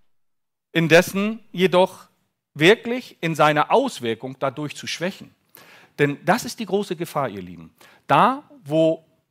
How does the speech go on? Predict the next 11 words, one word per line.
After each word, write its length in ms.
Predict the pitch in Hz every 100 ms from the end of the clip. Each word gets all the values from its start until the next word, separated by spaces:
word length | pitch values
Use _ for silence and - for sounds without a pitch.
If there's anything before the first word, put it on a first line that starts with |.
| _ _
Menschen, 520 | - 202 254 - 87 135
wo 140 | 147
Theologen, 680 | - 165 156 185 233 110 101
wo 120 | 151
Bibelausleger 920 | 135 226 226 - 107 - 101 90 90
anfangen, 720 | 160 247 262 - 92 92 156 233 _ _ _ _
das 260 | 143 143 139
Wort 280 | 175 202 -
Gottes 560 | 214 240 277 277 - _ _
zu 180 | - 220
verbiegen, 640 | 208 202 202 226 104 82